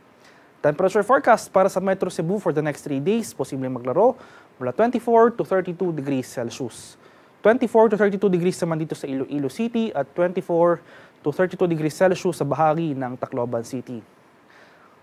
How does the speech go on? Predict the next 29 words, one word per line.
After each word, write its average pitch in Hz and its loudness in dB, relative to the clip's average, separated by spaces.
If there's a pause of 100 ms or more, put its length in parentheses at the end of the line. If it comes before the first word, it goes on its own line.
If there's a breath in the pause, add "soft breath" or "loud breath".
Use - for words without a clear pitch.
(140)
Gayon 233 8
din 247 4
sa 233 0
Mindanao, 226 6
inaasahan 170 0
pa 165 2
rin 170 -2
natin 220 4 (340 soft breath)
ang 127 -14
patuloy 170 2
itong 151 -2
generally 151 2
fair 151 0
weather 147 0
conditions 170 0
for 147 -2
the 135 -2
next 135 -4
three 135 -4
days. 196 0
Wala 131 0
pa 135 -4
rin 135 -10
tayong 131 -2
samang 143 -6
ng 135 -8
panahon 170 0
na 156 -4
inaasahan 180 2